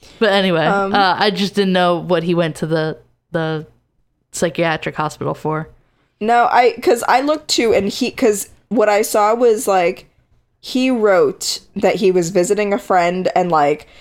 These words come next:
Speaker 2: it, like a rom-com almost, except they weren't in love, like, their eyes locked, and they shared all of the secrets of, like, the universe and all this other stuff.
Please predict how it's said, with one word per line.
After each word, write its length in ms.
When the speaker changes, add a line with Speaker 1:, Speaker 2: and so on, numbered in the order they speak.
Speaker 2:
it, 220
like 160
a 60
rom-com 680
almost, 460
except 280
they 100
weren't 220
in 120
love, 280
like, 200
their 160
eyes 260
locked, 360
and 160
they 80
shared 340
all 160
of 100
the 80
secrets 540
of, 120
like, 220
the 80
universe 500
and 80
all 100
this 120
other 140
stuff. 240